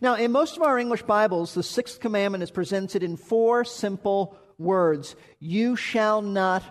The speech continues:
murder." That's how most of the modern translations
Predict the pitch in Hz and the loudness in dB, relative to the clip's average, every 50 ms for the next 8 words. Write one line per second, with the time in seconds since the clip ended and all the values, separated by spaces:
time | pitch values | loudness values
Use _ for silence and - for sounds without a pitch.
0 | - _ _ _ _ _ _ - 160 170 185 180 170 143 131 120 131 175 202 220 | -18 _ _ _ _ _ _ -10 -6 -2 2 2 2 0 0 -4 0 0 0 0
1 | - - 233 226 214 202 190 190 190 196 233 262 302 285 - - 208 196 202 185 | 0 0 0 2 2 2 0 0 -2 2 2 2 2 2 -2 -2 -2 0 0 0
2 | 185 175 180 185 190 202 202 208 196 190 - - 208 190 185 175 - 165 151 151 | -4 -2 0 0 2 2 0 -2 -6 -8 -6 -6 -4 -4 -4 -4 -2 -2 -2 -2
3 | - - 170 170 160 - | -4 -6 -8 -8 -10 -12